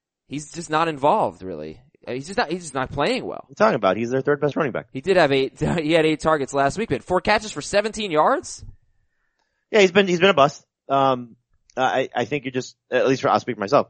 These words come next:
Speaker 2: just expecting him to, uh, do what every tight end against the Browns has done when there's been competent play calling.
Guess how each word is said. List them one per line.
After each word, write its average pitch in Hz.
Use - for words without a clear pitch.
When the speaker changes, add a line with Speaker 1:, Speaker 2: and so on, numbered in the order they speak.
Speaker 2:
just 107
expecting 107
him 104
to, 98
uh, 90
do 98
what 95
every 92
tight 92
end 90
against 90
the 95
Browns 90
has 85
done 87
when 90
there's 90
been 87
competent 92
play 131
calling. 82